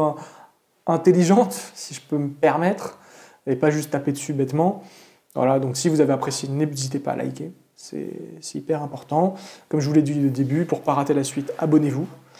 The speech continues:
Et, euh, et nous, bah, voilà, si on a de bons retours de votre part, si, s'il y a des likes sur cette vidéo, on vous fera la suite, où, euh, là ce sera, euh,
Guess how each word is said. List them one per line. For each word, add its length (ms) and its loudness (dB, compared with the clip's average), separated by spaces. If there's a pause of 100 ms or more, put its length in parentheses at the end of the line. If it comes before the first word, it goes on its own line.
(500)
Et, 200 8
euh, 400 2
et 40 2
nous, 220 6
bah, 260 2
voilà, 220 -2
si 220 -2
on 120 2
a 80 2
de 120 4
bons 160 4
retours 280 2
de 80 2
votre 180 0
part, 300 6
si, 460 -2
s'il 160 -4
y 20 6
a 40 2
des 100 4
likes 160 4
sur 140 -8
cette 160 -4
vidéo, 360 6
on 80 6
vous 80 0
fera 220 0
la 80 4
suite, 400 -4 (500)
où, 280 6
euh, 200 4
là 100 4
ce 100 -2
sera, 360 2
euh, 260 0